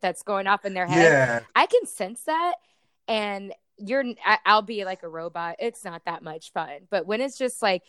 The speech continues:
Speaker 1: "Hey, neither of us know what to expect. We're, like, in there. We're, you know, we're meeting for the first time, and we're, like, just it, getting to know each other and exploring."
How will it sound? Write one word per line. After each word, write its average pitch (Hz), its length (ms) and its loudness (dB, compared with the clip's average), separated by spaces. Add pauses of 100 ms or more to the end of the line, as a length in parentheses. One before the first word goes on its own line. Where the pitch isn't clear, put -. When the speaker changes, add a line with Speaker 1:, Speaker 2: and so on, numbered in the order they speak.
(260)
Speaker 1:
"Hey, 196 280 0 (440)
neither 285 440 4
of 277 120 4
us 285 260 0
know 214 260 0
what 254 220 -2
to 240 120 -8
expect. - 560 0 (220)
We're, 226 260 -2
like, 190 280 -6 (100)
in 247 240 -2
there. 247 320 -2 (100)
We're, 208 300 -8
you 202 160 -10
know, 180 160 -4
we're 190 120 -4
meeting 214 400 -6
for 233 160 0
the 214 120 -2
first 226 320 -2
time, 220 240 4 (360)
and 175 120 0
we're, 208 120 4
like, 190 320 0
just 196 300 -2
it, 180 240 -4
getting 202 260 0
to 196 140 -6
know 185 180 2
each 226 160 0
other 226 240 4
and 175 160 -4
exploring." 240 840 -4